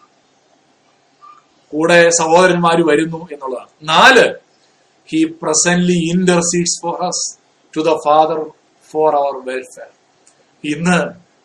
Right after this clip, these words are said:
പിതാവിന്റെ അടുക്കൽ ആര് പ്രാർ-, നമുക്ക് വേണ്ടി പ്രാർത്ഥിക്കുന്നുണ്ട്? നമ്മുടെ കർത്താവായ യേശു ക്രിസ്തു നമുക്ക് വേണ്ടി പ്രാർത്ഥിക്കുന്നുണ്ട്. റോമർ എട്ടിന്റെ മുപ്പത്തിനാല്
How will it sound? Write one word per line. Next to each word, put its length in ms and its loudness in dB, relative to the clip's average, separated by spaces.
പിതാവിന്റെ 680 4
അടുക്കൽ 340 0
ആര് 300 2
പ്രാർ-, 400 2
നമുക്ക് 300 -2
വേണ്ടി 180 4
പ്രാർത്ഥിക്കുന്നുണ്ട്? 840 -4
നമ്മുടെ 220 -6
കർത്താവായ 680 -2
യേശു 260 -4
ക്രിസ്തു 400 -10
നമുക്ക് 360 -8
വേണ്ടി 440 0
പ്രാർത്ഥിക്കുന്നുണ്ട്. 680 -12
റോമർ 280 -4
എട്ടിന്റെ 280 -4
മുപ്പത്തിനാല് 800 -2